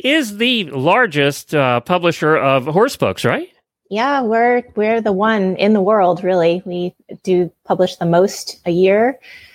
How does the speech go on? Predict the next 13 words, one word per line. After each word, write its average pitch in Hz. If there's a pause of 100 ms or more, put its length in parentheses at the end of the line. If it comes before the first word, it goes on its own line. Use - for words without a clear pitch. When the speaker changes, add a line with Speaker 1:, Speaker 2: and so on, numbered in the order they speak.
(120)
Speaker 2:
um, 175
and, 165
uh, 151
we've 165
been 160
doing 180
it 151
for 170
thirty-seven 190
years 190
now. 147 (340)
So, - (720)
Speaker 1:
And, 156